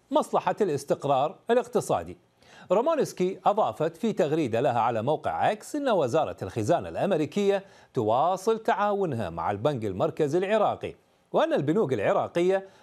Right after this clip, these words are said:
قامت بتكوين علاقات مع البنوك الدولية، ووصفت الخطوة بالإيجابية في إحراز تقدم لجهة إصلاح القطاع المصرفي.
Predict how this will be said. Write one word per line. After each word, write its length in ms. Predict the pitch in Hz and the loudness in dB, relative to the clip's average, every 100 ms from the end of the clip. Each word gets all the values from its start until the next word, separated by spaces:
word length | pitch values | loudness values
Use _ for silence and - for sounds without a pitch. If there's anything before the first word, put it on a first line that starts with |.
| _ | _
قامت 480 | 131 143 185 208 214 | 0 2 0 -2 -2
بتكوين 460 | 233 247 220 240 226 | -2 0 0 -2 0
علاقات 680 | 190 208 147 143 135 175 | 2 2 2 2 0 0
مع 160 | 262 240 | -2 -2
البنوك 360 | 247 254 247 208 | 0 0 0 0
الدولية، 680 | 165 180 170 160 170 170 170 - _ | 0 2 2 2 2 0 -6 -20 _
ووصفت 720 | 117 110 123 202 - 147 104 | -4 0 0 0 -2 -4 -2
الخطوة 600 | 127 101 - 202 156 101 | -2 -2 0 0 0 -2
بالإيجابية 1120 | 101 190 254 208 226 190 202 196 202 202 202 202 - _ | 0 0 -2 0 0 2 2 0 0 0 0 -2 -12 _
في 240 | - 247 | 0 0
إحراز 400 | 127 156 151 127 | 0 0 0 0
تقدم 600 | - 120 165 143 147 147 147 _ _ | -2 0 0 0 -2 -2 -6 _ _
لجهة 460 | 117 110 117 147 135 120 | -4 -2 0 0 0 -4
إصلاح 680 | 113 - 143 135 135 - _ 127 | -10 -4 0 0 0 -6 _ -4
القطاع 720 | 110 - 104 135 120 117 - _ 202 | -4 -4 0 0 2 0 -6 _ -4
المصرفي. 540 | 208 113 - 92 104 | -2 -2 -4 -8 -10